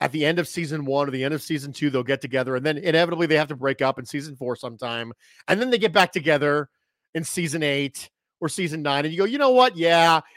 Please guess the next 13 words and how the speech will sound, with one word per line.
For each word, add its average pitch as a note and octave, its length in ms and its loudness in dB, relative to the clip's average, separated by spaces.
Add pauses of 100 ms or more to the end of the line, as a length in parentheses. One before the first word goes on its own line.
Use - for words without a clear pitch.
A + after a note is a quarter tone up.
it's G3 220 4
just - 400 -4
better C#3+ 340 4
off B2+ 260 0
when B2 160 -6
they're A#2 140 -2
together." F2+ 380 -12 (880)
This G#3+ 220 -2
is F#3 40 -10
a F3+ 60 -6
situation D#3+ 500 -6
like G#2+ 180 -12
that. F2 180 -14